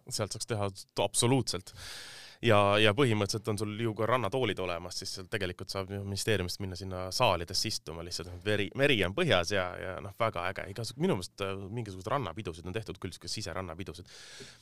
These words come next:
Aga, aga kui nüüd korraks natuke tõsisemalt mõelda, siis, ähm, ma nüüd ei ole sellest seaduseelnõust aru saanud, et ega seda, seda igamehe õigust ju tegelikult ära ei võta, lihtsalt see ala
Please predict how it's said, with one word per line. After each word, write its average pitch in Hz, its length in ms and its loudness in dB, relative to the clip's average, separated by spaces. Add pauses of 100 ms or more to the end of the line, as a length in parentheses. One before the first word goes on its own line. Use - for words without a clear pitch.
(360)
Aga, 143 360 6
aga 123 240 0
kui 135 160 0
nüüd 135 80 -4
korraks 160 320 0
natuke 135 480 2
tõsisemalt 101 600 0
mõelda, 101 340 0
siis, 95 320 -4
ähm, 98 600 0 (1000)
ma 127 160 6
nüüd 147 160 4
ei 131 80 6
ole 127 80 2
sellest 120 160 -4
seaduseelnõust 135 540 0
aru 135 100 2
saanud, 95 320 -4
et - 160 -10
ega 101 160 -6
seda, 110 160 -8
seda 110 240 2
igamehe 101 400 0
õigust 117 320 -2
ju 87 80 -6
tegelikult - 480 -4
ära 107 160 -4
ei 85 80 -12
võta, 123 400 -4
lihtsalt 104 320 -4
see 98 80 2
ala 127 220 4